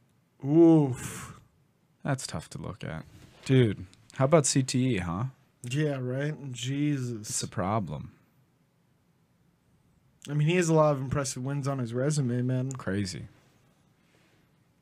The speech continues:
Speaker 1: So it's exciting to see who wins this one. I'm going for Marlon Moraes, though, just because of how dynamic he is.
Speaker 2: Biased as fuck.
Speaker 1: How am I biased?
Speaker 2: <laughs> No, I'm kidding.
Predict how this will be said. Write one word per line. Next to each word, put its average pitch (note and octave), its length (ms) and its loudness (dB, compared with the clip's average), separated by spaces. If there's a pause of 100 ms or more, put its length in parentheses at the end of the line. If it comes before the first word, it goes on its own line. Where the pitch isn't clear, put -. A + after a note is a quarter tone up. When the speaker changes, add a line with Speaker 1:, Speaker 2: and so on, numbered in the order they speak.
(140)
Speaker 1:
So D3 200 -4
it's C3+ 160 -6
exciting D#3+ 400 0
to D3+ 60 2
see D3 500 0 (120)
who D3 220 0
wins D3 280 0
this C#3 240 -4
one. C#3+ 220 -4
I'm E3+ 200 0
going E3+ 220 4
for D3 120 -4
Marlon C#3+ 380 2
Moraes, C3 460 -2
though, C3 300 0 (640)
just D3+ 180 -4
because D#3+ 220 0
of C#3 60 -2
how D3 160 2
dynamic C#3 600 -4
he C3 140 0
is. B2 380 -2
Speaker 2:
Biased A2+ 400 0
as - 100 -8
fuck. - 240 -12 (840)
Speaker 1:
How D3+ 100 0
am D#3 80 0
I C#3+ 120 2
biased? C#3 520 2
Speaker 2:
<laughs> - 20 -4
No, C3 160 6
I'm A#2 80 0
kidding. G#2+ 400 -2